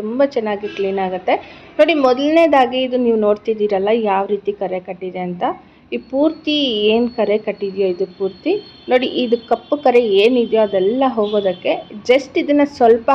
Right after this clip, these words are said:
ಹಾಕಿದ್ದೀನಿ ಅಷ್ಟೇ. ಹಾಕ್ಬಿಟ್ಟು ಲೈಟಾಗಿ ಸ್ಕ್ರಬ್ ಮಾಡ್ಬೇಕು. ಇದು ತುಂಬ ಚೆನ್ನಾಗಿ ಸ್ಕ್ರಬ್ ಆಗುತ್ತೆ ಇದು, ಮತ್ತೆ ಅದ್ರ ಮೇಲೆ ಎಷ್ಟೇ ಒಂದು ಕರೆ ಕಟ್ಟಿದ್ರೂ ತುಂಬ ನೀಟಾಗಿ ಕ್ಲೀನ್ ಆಗುತ್ತೆ ಫ್ರೆಂಡ್ಸ್. ನೋಡಿ, ನನ್ನ ಪೂರ್ತಿ ಮಧ್ಯದಲ್ಲಿ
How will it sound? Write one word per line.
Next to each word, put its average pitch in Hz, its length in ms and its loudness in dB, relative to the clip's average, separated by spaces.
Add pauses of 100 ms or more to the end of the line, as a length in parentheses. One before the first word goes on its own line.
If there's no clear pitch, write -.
ಹಾಕಿದ್ದೀನಿ 202 540 -2
ಅಷ್ಟೇ. 247 200 -4 (160)
ಹಾಕ್ಬಿಟ್ಟು 277 480 -2 (180)
ಲೈಟಾಗಿ 262 600 0
ಸ್ಕ್ರಬ್ 185 340 -4
ಮಾಡ್ಬೇಕು. 180 440 -4 (500)
ಇದು 247 120 -2 (140)
ತುಂಬ 285 260 2 (160)
ಚೆನ್ನಾಗಿ 233 380 2 (100)
ಸ್ಕ್ರಬ್ 202 380 -2
ಆಗುತ್ತೆ 196 400 -4
ಇದು, 202 140 -4 (140)
ಮತ್ತೆ 302 260 -4
ಅದ್ರ 196 180 -8 (460)
ಮೇಲೆ 214 180 0 (120)
ಎಷ್ಟೇ - 380 2 (220)
ಒಂದು 220 160 0 (120)
ಕರೆ 196 180 0 (100)
ಕಟ್ಟಿದ್ರೂ 202 540 -6 (100)
ತುಂಬ 208 240 -6 (100)
ನೀಟಾಗಿ 202 340 -4
ಕ್ಲೀನ್ 196 260 -4
ಆಗುತ್ತೆ 185 340 -6
ಫ್ರೆಂಡ್ಸ್. 277 200 -4 (400)
ನೋಡಿ, 240 220 2
ನನ್ನ 254 140 0 (140)
ಪೂರ್ತಿ 220 280 -4 (100)
ಮಧ್ಯದಲ್ಲಿ 196 420 -2